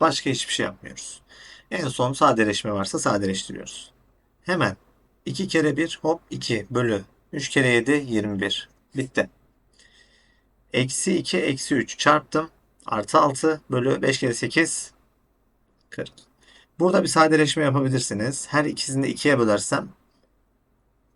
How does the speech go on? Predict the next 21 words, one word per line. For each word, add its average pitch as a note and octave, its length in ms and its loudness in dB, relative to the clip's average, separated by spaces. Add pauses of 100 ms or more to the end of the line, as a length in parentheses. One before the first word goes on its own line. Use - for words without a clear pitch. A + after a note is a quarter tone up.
(440)
kalır C3 260 6
üç, - 360 -2 (840)
kalır C3+ 260 4
yirmi. B2+ 440 2 (1160)
Olay G2+ 240 4
biter. - 380 -8 (640)
Bir F3 160 2
kere E3 240 4
bir, E3+ 380 0 (500)
bir. G2+ 560 -2 (260)
Altı A#2+ 220 2
kere D#3 200 2
dört, D#3 400 0 (320)
yirmi C3+ 220 -6
dört. G2 580 -2 (600)
Buraya D3+ 160 6
geldim. D3 380 2 (400)
Artı C3 340 4
iki, D3 180 0
eksi A#2+ 360 -2
bir, G#2 320 -4